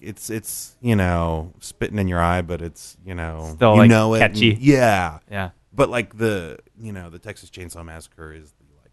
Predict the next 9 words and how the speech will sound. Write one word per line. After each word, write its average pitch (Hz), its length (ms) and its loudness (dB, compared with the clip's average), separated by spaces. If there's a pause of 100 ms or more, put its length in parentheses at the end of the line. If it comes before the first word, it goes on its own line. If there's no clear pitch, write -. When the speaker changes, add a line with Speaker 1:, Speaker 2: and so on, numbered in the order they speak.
(220)
Speaker 1:
what - 260 -20
the - 60 -20 (240)
fuck, - 500 -20 (140)
you 127 140 2
know, 104 300 0
just 90 240 -16
Speaker 2:
Yeah. 101 260 -4 (260)
Speaker 1:
scorched - 440 -6
earth. 92 420 -8